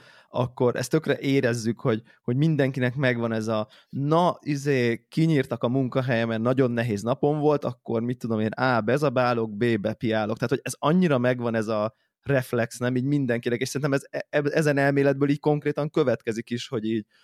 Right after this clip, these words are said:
hogy na, full szívás volt, na nem ma fogom. Tehát, hogy tudod, na nem ma fogok egészségesen enni, inni, mit tudom én. Tehát, hogy az ember sokkal hajlamosabb szétcsúszni, meg elengedni magát egy nehéz nap után, és ez szerintem pontosan erre utal, hogy így, ez azt jelenti, hogy ellőtted a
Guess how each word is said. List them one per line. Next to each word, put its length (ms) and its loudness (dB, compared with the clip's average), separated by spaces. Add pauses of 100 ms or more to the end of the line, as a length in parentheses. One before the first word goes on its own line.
(260)
hogy 160 -6
na, 480 -2
full 340 0
szívás 540 2
volt, 240 0
na 120 -2
nem 300 2
ma 180 2
fogom. 460 0
Tehát, 140 -6
hogy 100 -2
tudod, 240 0
na 100 0
nem 200 2
ma 140 0
fogok 380 -4
egészségesen 800 -6
enni, 320 -2
inni, 480 0
mit 240 -4
tudom 280 -4
én. 80 -4
Tehát, 140 0
hogy 100 0
az 100 0
ember 200 2
sokkal 520 0
hajlamosabb 460 0
szétcsúszni, 640 -2
meg 120 -2
elengedni 380 0
magát 320 -2
egy 80 -6
nehéz 320 -2
nap 180 -8
után, 220 -2
és 80 -8
ez 60 -6
szerintem 300 -10
pontosan 640 0 (480)
erre 320 0
utal, 340 0
hogy 180 -2
így, 160 -2
ez 100 0
azt 160 0
jelenti, 220 0
hogy 80 2
ellőtted 480 2
a 220 0